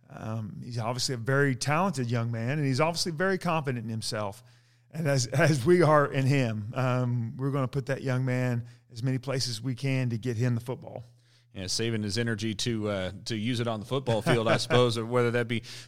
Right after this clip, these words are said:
Speaker 2: practice or games or what have you. And he's a guy who has, uh, you know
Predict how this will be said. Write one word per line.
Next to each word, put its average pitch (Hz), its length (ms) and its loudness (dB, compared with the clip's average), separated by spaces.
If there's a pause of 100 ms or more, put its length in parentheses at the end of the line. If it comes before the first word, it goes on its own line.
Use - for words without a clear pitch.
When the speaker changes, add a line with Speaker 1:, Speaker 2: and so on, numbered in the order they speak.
Speaker 2:
practice 135 340 0
or 127 60 0
games 127 320 0
or 127 40 0
what 120 180 2
have 127 300 4
you. 123 160 0
And 127 260 -2
he's 208 240 -4
a 160 40 0
guy 131 280 0
who 123 180 0
has, 117 460 0
uh, 101 340 -6 (120)
you 117 100 -12
know 101 200 -8